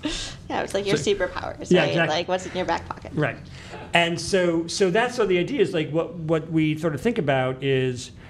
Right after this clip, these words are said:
Speaker 2: well, what are the goals? And so in this little, um, schematic from our PowerPoint, you know, the idea was like, um, one of my goals is to spend time with my kids, but my kids don't live near me. Um,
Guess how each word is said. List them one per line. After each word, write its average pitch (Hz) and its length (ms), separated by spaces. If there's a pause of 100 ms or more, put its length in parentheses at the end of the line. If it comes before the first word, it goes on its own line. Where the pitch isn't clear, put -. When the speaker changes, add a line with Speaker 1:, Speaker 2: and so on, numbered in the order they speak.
(220)
Speaker 2:
well, 147 100
what 175 140
are - 20
the 190 100
goals? 127 680
And 131 260
so 143 160
in 139 80
this 135 180
little, 127 320 (320)
um, 117 540
schematic 135 480
from 131 140
our 117 180 (100)
PowerPoint, 139 640
you 143 100
know, 131 180
the 127 140
idea 139 300
was 131 140
like, 131 280 (840)
um, 123 360
one 160 120
of 160 40
my 151 120
goals 156 340
is 127 120
to 131 120
spend 135 320
time 135 180
with 123 120
my 123 140
kids, 127 440 (160)
but 131 340
my 131 200
kids 151 560 (480)
don't 143 220
live 135 200
near 190 160
me. 123 280 (800)
Um, 135 560